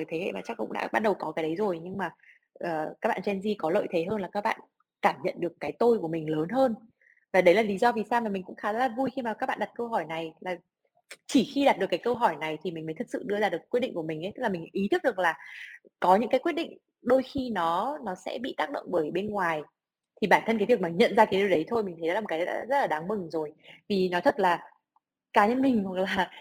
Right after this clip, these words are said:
những bạn bè xung quanh mình thời mà tụi mình, ờ, mới ra trường rất là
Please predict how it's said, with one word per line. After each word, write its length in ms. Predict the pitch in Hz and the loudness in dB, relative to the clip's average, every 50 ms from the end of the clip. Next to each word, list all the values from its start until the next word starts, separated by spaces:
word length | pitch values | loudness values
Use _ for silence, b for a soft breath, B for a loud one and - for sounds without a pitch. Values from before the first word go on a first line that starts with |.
| B - | B -12
những 120 | 202 - | -8 -6
bạn 180 | 247 - - 202 | -6 -6 -2 -2
bè 160 | 196 175 180 - | -2 -2 -2 -4
xung 120 | 226 214 208 | -6 -8 -6
quanh 180 | 208 202 202 196 | -6 -6 -6 -6
mình 280 | 190 180 170 165 165 - _ _ B B B B - | -6 -8 -8 -12 -16 -20 _ _ B B B B -4
thời 240 | - 196 175 170 | 0 0 0 0
mà 100 | 165 165 165 - | 0 -4 -8 -8
tụi 100 | - 180 | -8 -8
mình, 240 | 180 170 165 165 165 | -8 -8 -8 -6 -4
ờ, 140 | 160 160 160 | -4 -4 -2
mới 180 | 160 160 156 170 | -2 -2 -2 -2
ra 140 | 214 220 214 - | -2 -4 -4 -4
trường 380 | - 208 185 170 160 160 156 160 | -2 -2 -2 -2 -2 -6 -4 -2
rất 60 | 262 | 0
là 80 | 277 | 0